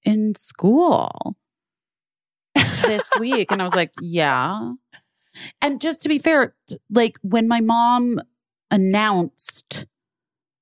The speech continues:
Speaker 1: the dad surgery situation, which is that he has skin cancer on his neck that
Speaker 2: Aw.
Speaker 1: he had to have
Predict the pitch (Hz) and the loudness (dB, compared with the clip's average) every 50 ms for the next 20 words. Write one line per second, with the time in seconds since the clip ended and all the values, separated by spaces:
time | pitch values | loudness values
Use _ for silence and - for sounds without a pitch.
0 | _ 175 175 151 185 185 175 175 175 180 160 147 - - 202 202 196 190 160 - | _ -2 0 2 2 2 2 2 -2 -4 -6 -8 -8 -4 -2 -2 -2 -2 -2 -4
1 | 185 180 180 170 160 151 139 143 156 90 - - _ - - - 170 - - 170 | -2 -2 0 0 0 0 0 0 -2 -4 -6 -8 _ -8 -6 -6 -4 0 2 2
2 | 160 175 160 147 139 - - - - - 50 50 - 110 127 160 165 - - 160 | 4 4 4 2 0 -2 -4 -4 -4 -4 -6 -4 -4 -4 -4 -4 -4 -4 -6 -4
3 | - 151 147 160 151 151 147 160 160 - - - - - 160 151 151 143 139 143 | -2 -2 0 0 2 2 2 0 -2 -4 -8 -12 -2 0 2 2 2 2 0 0
4 | 139 139 139 - - 147 139 139 139 139 139 139 127 151 143 135 127 - - 165 | 0 0 -2 -2 -2 0 0 2 2 0 0 0 -2 0 0 0 0 0 -2 -2
5 | - - _ - - _ _ - 165 - - 160 165 165 156 156 151 143 135 139 | -4 -8 _ -20 -20 _ _ -4 -4 -4 -2 -2 -2 0 2 0 0 0 -2 -2
6 | 139 147 143 143 139 | -2 -2 -2 -2 -4